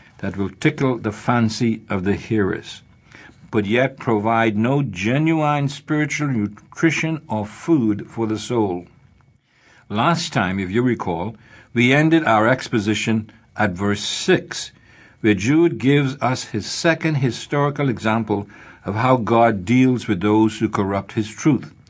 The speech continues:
not only by teaching false doctrine, but also by the way they live.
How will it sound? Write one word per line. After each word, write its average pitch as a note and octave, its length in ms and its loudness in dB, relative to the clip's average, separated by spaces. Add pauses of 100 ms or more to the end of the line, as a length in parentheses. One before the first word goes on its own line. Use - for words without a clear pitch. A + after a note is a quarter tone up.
(360)
not D3 220 4
only D#3 200 4
by A#2+ 280 2 (100)
teaching G3 500 -2
false G2 360 -2
doctrine, G2 540 -4 (460)
but G2 140 -6
also A#2 420 2
by G#2+ 260 2
the F#2+ 140 -4
way G#2 320 2
they G#2 240 0
live. G#2 560 0